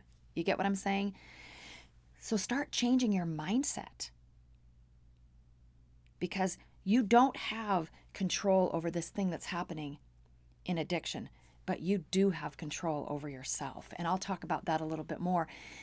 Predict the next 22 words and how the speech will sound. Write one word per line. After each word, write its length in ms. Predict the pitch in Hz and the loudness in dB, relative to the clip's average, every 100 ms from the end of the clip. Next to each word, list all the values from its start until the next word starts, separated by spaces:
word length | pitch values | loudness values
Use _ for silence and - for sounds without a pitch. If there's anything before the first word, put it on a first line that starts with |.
| - - | -8 4
but 180 | 185 - - - | 4 4 -4 -4
just 260 | 190 262 - | 0 0 2
recognize 520 | 190 233 277 208 180 | 4 4 2 0 0
that 100 | 185 | 0
you 100 | 185 | 2
don't 220 | 196 214 | 4 4
have 160 | 247 - | 2 0
control. 440 | 202 - 185 143 - - - - | -2 0 0 0 -6 -20 -20 2
If 180 | 196 196 | 2 4
you 140 | 254 | 2
had 320 | 330 254 240 - | 2 0 -2 -2
control, 480 | 220 - 160 - - - - - - - - - | -4 -2 -4 -4 -12 -20 -20 -20 -20 -20 -20 -4
if 240 | 190 190 196 | 0 2 4
you 140 | 240 | 2
could 200 | 254 294 | 2 -2
control 540 | 269 220 - 196 160 - - | 0 -2 0 0 0 -6 -2
your 180 | 175 196 | 0 2
son 280 | - 208 | 2 0
or 80 | 226 | 2
daughter's 400 | 233 170 165 160 - | 0 0 -2 -4 -6
addiction 520 | - 185 190 190 165 | -4 -4 -4 -6 -4
beast, 360 | 165 185 - | -2 -2 -4